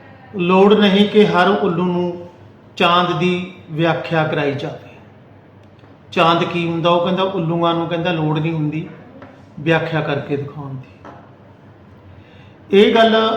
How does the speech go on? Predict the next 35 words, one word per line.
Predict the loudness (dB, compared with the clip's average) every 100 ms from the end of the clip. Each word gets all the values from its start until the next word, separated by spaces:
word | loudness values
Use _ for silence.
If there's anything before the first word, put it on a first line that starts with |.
| -4
ਹਰਮਨ | 0 0 2 0
ਦੇ | 0 0
ਦਿਮਾਗ | 0 2 0
ਦੇ | 0 -2
ਵਿੱਚ | -2 -6 -8 -8 -8 -6
ਘਰ | -4 -2
ਕਰ | -4 -6
ਗਈ | -6
ਤੇ | -6 -6
ਫਿੱਟ | -4 -4 -2
ਬੈਠ | -2 -2 -6 -8
ਗਈ | -6
ਹਰਮਨ | -4 -6 -8
ਦੇ | -10
ਦਿਮਾਗ | -10 -12 -12 -14 -18
'ਚ। | -20 -20 -20 -20 -10 -2
ਉਹਦੇ | 0
ਪਿਤਾ | 2 0 2 2
ਦੀਆਂ | 2 2
ਬੋਲੀਆਂ | 0 0 -2 -2
ਹੋਈਆਂ | 0 0 -2
ਇਹ | -4 -6 -6
ਚੀਜ਼ਾਂ, | -6 -4 -2 -2 -4 -10 -20 -16 -6
ਉਹਦੇ | -6
ਪਿਤਾ | -2 -2 0 0
ਦੀਆਂ | 0 0
ਕਹੀਆਂ | -2 -2
ਹੋਈਆਂ | -2 -2 -2 -2
ਗੱਲਾਂ | -4 -2 -4 -8 -14 -20 -20 -8
ਤੇ | -4
ਹਰਮਨ | 0 0 0 0
ਦੇ |
ਦਿਮਾਗ | -2 0 0 -2
ਦੇ | -2 -2
ਵਿੱਚ | -4 -10